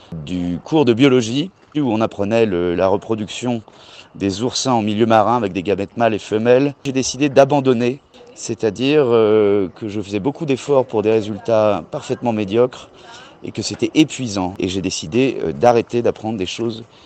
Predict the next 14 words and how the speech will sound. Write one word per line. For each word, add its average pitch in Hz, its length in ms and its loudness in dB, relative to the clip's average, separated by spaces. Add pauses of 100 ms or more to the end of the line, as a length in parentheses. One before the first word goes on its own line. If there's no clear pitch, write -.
(200)
qui - 120 -18
ne 98 80 -8
m'intéressaient 107 520 -2
pas. 80 220 -4 (600)
Ça, 175 240 2
c'est 127 140 2
un 98 220 -2
excellent 117 420 -2
souvenir 120 460 -6
car 135 340 2
c'est - 240 -10
un 101 80 -4
grand 104 220 -6
soulagement. 85 640 -6